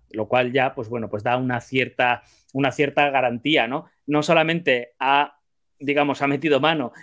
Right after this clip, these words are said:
en el, en el apartado de la fabricación de las lentes, sino que también lo ha hecho en la, el, el, el procesado del color. Y lo hace con dos formas, eh, con dos,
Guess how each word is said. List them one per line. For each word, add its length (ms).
en 180
el, 220
en 240
el 100
apartado 480
de 80
la 120
fabricación 580
de 80
las 180
lentes, 500
sino 240
que 80
también 320
lo 100
ha 120
hecho 340
en 340
la, 300
el, 400
el, 340
el 120
procesado 600
del 160
color. 340
Y 80
lo 100
hace 300
con 200
dos 180
formas, 480
eh, 200
con 220
dos, 360